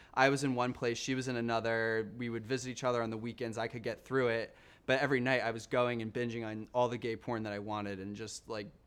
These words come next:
masturbation binges. Like, it was ridiculous. And then it all changed because she said that she was gonna transfer to the school that I was going to. And I said, "Are you really sure that you wanna do that?" <laughs> Um, and she did it.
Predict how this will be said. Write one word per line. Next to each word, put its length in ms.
masturbation 680
binges. 360
Like, 120
it 40
was 120
ridiculous. 540
And 420
then 520
it 120
all 220
changed 580
because 340
she 200
said 280
that 120
she 160
was 180
gonna 200
transfer 400
to 120
the 60
school 300
that 100
I 60
was 100
going 260
to. 300
And 600
I 120
said, 580
"Are 80
you 220
really 280
sure 240
that 160
you 160
wanna 300
do 180
that?" 380
<laughs> 720
Um, 400
and 180
she 120
did 200
it. 300